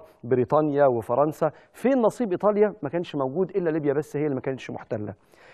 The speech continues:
فإذا ببعض مشايخ القبائل وبعض القادة يرضوا بالفلوس في مقابل دخول الجيش الإيطالي، إلا عمر المختار خد قرار: "بلدي، شعبي، ربي،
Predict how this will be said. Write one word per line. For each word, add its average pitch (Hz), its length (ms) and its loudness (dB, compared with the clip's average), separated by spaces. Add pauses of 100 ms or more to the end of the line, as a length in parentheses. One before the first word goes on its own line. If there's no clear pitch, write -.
فإذا 196 420 4
ببعض 139 460 0
مشايخ 120 500 -2
القبائل 143 540 0
وبعض 135 360 0
القادة 175 560 2 (280)
يرضوا 175 320 4
بالفلوس 147 480 -6
في 143 60 -6
مقابل 151 360 0
دخول 143 380 -2
الجيش 135 460 -6
الإيطالي، 175 500 -2 (320)
إلا 170 180 2
عمر 127 440 -4 (380)
المختار 120 560 -4
خد - 200 -12
قرار: 107 280 -12 (840)
"بلدي، 135 360 -2 (640)
شعبي، 113 440 -8 (600)
ربي، 120 420 -4